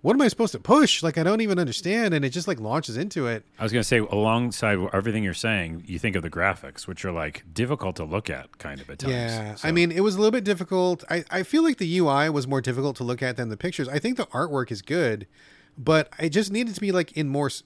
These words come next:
Speaker 1: in more service of the artwork rather than
Speaker 2: Mm,
Speaker 1: sticking the
Speaker 2: mm.
Speaker 1: artwork in. Um, it was just, like, three quarters of the screen is just, like, stuff. Like, way too much stuff. And I was like, "Holy smokes, I don't understand." I, I'm having a very hard time digesting this. I went back and replayed, and I c-,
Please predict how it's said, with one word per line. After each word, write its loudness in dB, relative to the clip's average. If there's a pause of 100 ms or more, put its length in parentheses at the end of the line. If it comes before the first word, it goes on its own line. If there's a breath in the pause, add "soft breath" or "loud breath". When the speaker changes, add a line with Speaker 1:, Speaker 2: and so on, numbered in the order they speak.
(120)
Speaker 1:
in -6
more 0
service -2
of 0
the -6
artwork -2
rather 0
than 0
Speaker 2:
Mm, -4
Speaker 1:
sticking -6
the -2
Speaker 2:
mm. -2
Speaker 1:
artwork -6
in. -4 (480 soft breath)
Um, -6 (180)
it -2
was 0
just, -4
like, 0
three -6
quarters -4
of -12
the -4
screen -6
is -4
just, -6
like, -8
stuff. -6 (420 soft breath)
Like, -2
way 2
too -2
much -4
stuff. -6
And -2
I -2
was -4
like, -4
"Holy -2
smokes, -6
I -6
don't -2 (680 soft breath)
understand." 0
I, -4
I'm -6
having 0
a 0
very 0
hard -2
time -4
digesting -2
this. -2
I -4
went -2
back -2
and -4
replayed, -2
and -4
I -4
c-, -14